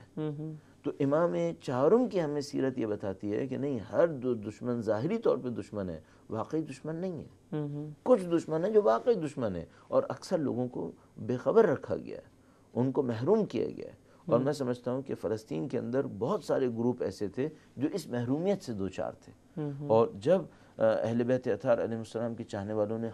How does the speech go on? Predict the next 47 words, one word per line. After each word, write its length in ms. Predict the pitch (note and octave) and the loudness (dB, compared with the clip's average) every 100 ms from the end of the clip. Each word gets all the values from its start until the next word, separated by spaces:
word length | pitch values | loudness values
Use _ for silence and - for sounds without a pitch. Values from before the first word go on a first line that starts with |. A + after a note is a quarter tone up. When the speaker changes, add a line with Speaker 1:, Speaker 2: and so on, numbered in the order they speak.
| - | 0
Speaker 1:
حق 160 | D#3+ | 0
کی 100 | - | 0
خاطر 300 | B2 G2 G2 | -6 -4 -4
ان 120 | G2+ G2 | -6 -4
کا 120 | F#2+ | -6
ساتھ 260 | - F2 E2 | -2 -4 -4
دیا، 260 | F#2+ A#2 D#3 - - - | -4 -2 -4 -10 -16 -8
تو 80 | A2+ | 4
اب 240 | F#3+ G3 | 6 6
ہمارے 280 | D3+ C3+ B2 | 4 0 -2
پاس 280 | A#2 A#2+ A#2+ | 0 -2 -2
موجود 460 | G#2+ G#2 G2+ C#3 A2 | -6 -4 0 -2 0
ہے 140 | A#2 - - - | -4 -6 -18 -6
کہ 100 | C#3+ | -2
بعض 460 | B2 G#2 B2 D#3+ D#3 | -2 0 0 0 -6
فلسطینی 800 | A2 A#2+ A#2+ - D3 E3+ E3+ E3 | -4 -4 -6 -6 -6 -4 -6 -6
تنظیم 500 | - A#2 A2+ C3 F3 | -2 -2 -2 -4 -6
کے 160 | E3+ E3 | -4 -4
بڑے 280 | C#3 C3+ D#3+ | 2 4 4
بڑے 260 | D#3+ D#3+ | 2 0
لیڈرز 640 | D#3+ B2+ D3 A3 A#3+ C#3 - - - | 2 2 6 8 8 8 -4 -14 -6
اس 180 | C3 - | -4 2
وقت 120 | C#3+ | 0
Speaker 2:
جی۔ 220 | C#3+ - - - - - _ - | 0 -10 -20 -20 -20 -20 _ 0
Speaker 1:
اہل 200 | B2 B2+ | 2 4
بیت 220 | C3 C3 | 4 2
اطہار 300 | A2 C3 A#2+ | 0 2 2
علیہ 180 | A2+ A#2 | 2 -2
السلام 320 | A2+ A2 A2+ | -2 -2 -2
کے 100 | A#2 | -2
مکتب 300 | A2+ - B2+ | -4 -2 -6
کو 100 | - | -2
اختیار 340 | G#2 - F2 C#2+ | -4 -2 -2 -2
کر 240 | - D#2+ | -4 -8
رہے 120 | - | -4
ہیں، 60 | D#3 | -4
Speaker 2:
ہوں 100 | C#3+ C#3 | -4 -4
ہوں۔ 300 | D3 C#3+ A#2 | -6 -4 -4
Speaker 1:
جس 140 | A2+ | -4
میں 80 | A#2+ | -4
فتح 300 | A2 G#2 - A2 | -2 -4 -4 -6
شقاقی 360 | G2 G2 - | -4 -4 -4
مشہور 300 | G#2+ G#2 A2+ | -6 -4 -4
و 60 | G#2+ | -2
معروف 380 | G2+ F#2+ D#3 B2 | 0 0 0 0
ہیں 120 | C3+ | -4
Speaker 2:
جی۔ 140 | C#3+ | -4